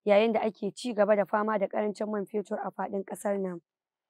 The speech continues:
Masu gudanar da harkokin man fetur sun sha bayyana cewa tsadar tallafin man fetur nauyi ne a kan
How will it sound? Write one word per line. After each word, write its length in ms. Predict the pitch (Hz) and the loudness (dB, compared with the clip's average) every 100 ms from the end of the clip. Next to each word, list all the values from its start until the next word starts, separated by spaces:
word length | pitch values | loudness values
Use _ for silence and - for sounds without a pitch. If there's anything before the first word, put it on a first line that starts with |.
| _ _ _ _ _ | _ _ _ _ _
Masu 320 | 208 202 262 233 | 4 4 4 4
gudanar 400 | 240 240 247 240 | 6 6 6 2
da 60 | 208 | 0
harkokin 480 | 214 220 226 240 226 | 0 0 -2 0 -2
man 140 | 220 | -2
fetur 280 | 202 208 196 | -2 -2 -4
sun 200 | - 226 | -4 -6
sha 400 | - - 226 226 - _ _ _ | -6 0 2 2 -4 _ _ _
bayyana 520 | 190 240 240 202 196 | 6 8 8 2 0
cewa 520 | - - 208 185 180 - _ _ _ | -4 -4 0 2 0 -4 _ _ _
tsadar 360 | - 208 220 233 | 2 4 4 2
tallafin 420 | 302 262 208 226 | 2 2 0 0
man 160 | 226 196 | 0 0
fetur 320 | 214 196 202 | -2 0 0
nauyi 340 | 208 233 247 | 0 0 0
ne 140 | 233 208 | 0 0
a 140 | 240 | -2
kan 240 | - 226 | -4 -4